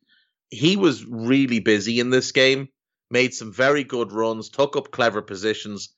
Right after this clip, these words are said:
caused the Leicester defence a lot of problems. Uh, I was impressed with his performance.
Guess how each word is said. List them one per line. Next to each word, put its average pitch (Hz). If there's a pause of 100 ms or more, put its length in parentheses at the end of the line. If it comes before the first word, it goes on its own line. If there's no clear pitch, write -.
(600)
caused 160
the 143
Leicester 131
defence 110
a 104
lot 104
of 90
problems. - (720)
Uh, 107
I 107
was 104
impressed 123
with 104
his 107
performance. 98